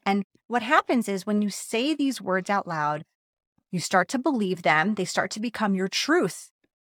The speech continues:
And you start to feel like this is just your life. You are not someone who exercises.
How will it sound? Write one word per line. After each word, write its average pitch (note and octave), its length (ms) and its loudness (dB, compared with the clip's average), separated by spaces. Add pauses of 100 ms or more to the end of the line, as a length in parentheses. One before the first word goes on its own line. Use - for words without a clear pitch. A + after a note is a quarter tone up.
And G#3 140 4
you G3+ 60 0
start A3+ 300 0
to B3+ 100 -6
feel G#3 360 0
like F#3+ 260 0
this - 180 -4
is A3+ 120 -6
just - 500 -2
your G3 140 -2
life. F3 300 0
You F#3+ 240 0
are G3+ 120 4
not G3+ 260 2
someone C4+ 300 2
who C4+ 140 0
exercises. G3+ 920 0